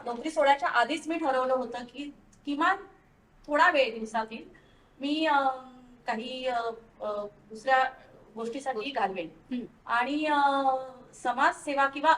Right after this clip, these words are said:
Speaker 1: समाजसेवा हा जरा अगदी खूप मोठा शब्द झाला, पण, अ, अ, समाजातील लोकांसाठी, अ, काहीतरी योगदान द्यावं असं थोडंसं माझ्या, म्हणजे, अ, मनापासून मला वाटत होतं. आणि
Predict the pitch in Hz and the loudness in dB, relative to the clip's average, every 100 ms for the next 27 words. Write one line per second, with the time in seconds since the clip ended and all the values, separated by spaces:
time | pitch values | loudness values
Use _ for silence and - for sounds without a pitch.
0 | - 226 220 240 277 262 262 262 269 233 | 2 0 2 2 4 4 4 4 2 2
1 | 247 - 285 247 214 214 254 277 262 277 | -4 -8 -8 -6 -8 -2 -2 0 2 2
2 | 214 208 - - - - - 311 320 320 | 2 0 -4 -20 -20 -8 2 4 6 6
3 | 320 320 - 254 254 254 254 - - 269 | 6 4 0 -2 0 -2 -4 -16 -2 2
4 | 262 320 330 349 330 277 302 320 330 320 | 4 6 4 2 2 4 4 4 2 2
5 | 320 339 339 339 294 285 - - - 247 | 2 0 0 2 2 -2 -6 -4 -2 -2
6 | 262 349 381 302 285 294 294 277 233 240 | -2 -2 0 2 4 4 4 4 2 4
7 | 202 208 - - _ _ - 240 311 311 | 0 -2 -8 -18 _ _ -4 -4 -2 -2
8 | 285 285 302 277 254 269 285 - - 226 | -2 -2 -2 -2 0 0 -2 -6 -12 -6
9 | 254 - - 233 233 233 233 262 269 262 | -6 -8 -6 -2 -2 0 2 2 0 -4
10 | 277 262 262 240 208 240 175 - 190 233 | -2 2 4 4 0 -4 -8 -8 -8 -8